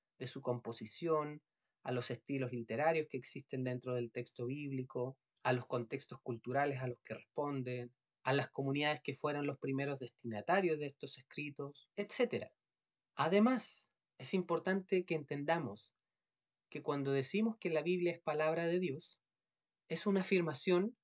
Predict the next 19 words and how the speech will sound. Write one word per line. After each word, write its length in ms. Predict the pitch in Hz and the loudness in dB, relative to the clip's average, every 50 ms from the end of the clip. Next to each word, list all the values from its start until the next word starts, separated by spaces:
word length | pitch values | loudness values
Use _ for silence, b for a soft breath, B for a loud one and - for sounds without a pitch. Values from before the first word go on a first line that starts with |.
| _ _ | _ _
que 300 | - - 151 151 120 - _ _ | -4 0 0 2 0 0 _ _
presupone 1040 | - - 143 135 131 - - - - 135 135 - 185 262 320 277 196 175 214 269 - _ _ _ _ _ _ _ _ - | 2 4 4 4 2 0 -6 -8 -10 -12 -4 0 0 2 2 2 2 2 0 -2 -6 _ _ _ _ _ _ _ _ -2
una 240 | 170 180 185 185 | 2 2 4 4
actitud 580 | 185 185 - - - 156 135 - 180 180 180 - _ - | 2 0 -2 -6 -8 -8 -4 0 0 0 0 0 _ -10
de 160 | 131 - 127 | -8 -6 -6
fe. 300 | - - - 95 - - _ _ _ _ _ _ - | -6 -8 -10 -12 -12 -16 _ _ _ _ _ _ -6
Yo 220 | 139 139 196 233 | 2 4 4 6
no 200 | 240 254 247 240 | 6 4 4 2
puedo 540 | - 233 254 254 240 185 156 147 165 - - _ _ | 2 4 4 6 6 6 6 4 2 0 -4 _ _
decir 600 | 143 131 139 151 139 - - 208 196 175 170 - - | -4 0 0 0 0 0 0 0 2 2 0 0 -2
o 160 | - 127 123 | -4 -4 -2
creer 440 | - 147 143 151 165 175 160 156 139 | -2 0 2 4 6 6 6 4 2
que 140 | - - 127 | -2 -6 -6
la 100 | 120 123 | -4 -2
Biblia 460 | 123 151 175 175 147 139 131 120 127 | 0 2 0 0 0 0 0 2 2
es 240 | 151 156 - - - _ | 2 0 0 -4 -6 _
palabra 520 | - 123 110 117 135 139 160 170 170 170 | -2 0 2 4 4 4 4 4 2 2
de 100 | 170 180 | 2 2
Dios 380 | 185 190 185 175 208 - - _ | 2 2 0 0 0 -4 -10 _